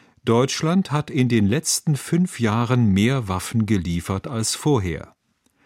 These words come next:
Die meisten Kriegswaffen liefern deutsche Unternehmen in das Land Ukraine. Die Ukraine ist im Krieg mit Russland. Russland hat die Ukraine vor vier Jahren angegriffen.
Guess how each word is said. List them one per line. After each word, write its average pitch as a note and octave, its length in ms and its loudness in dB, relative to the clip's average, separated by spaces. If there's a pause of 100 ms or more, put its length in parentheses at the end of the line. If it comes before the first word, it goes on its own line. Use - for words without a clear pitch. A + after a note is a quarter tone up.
(300)
Die F2+ 120 0
meisten A#2+ 640 0
Kriegswaffen C3+ 720 -2
liefern A2 500 2
deutsche G2 400 0
Unternehmen G2+ 640 2
in A2 200 2
das A2+ 260 -2
Land F2 320 -2
Ukraine. G#2+ 760 -2 (640)
Die E2 120 -8
Ukraine A2 800 -2
ist - 360 -4
im A#2 200 2
Krieg F#2 420 -4
mit G2+ 200 -2
Russland. G2+ 680 -2 (500)
Russland D#3 680 0
hat C#3+ 240 -2
die D#3 100 -2
Ukraine A#2 720 0
vor F#2 320 -2
vier C#3+ 380 -2
Jahren F#2+ 540 0
angegriffen. A#2+ 880 0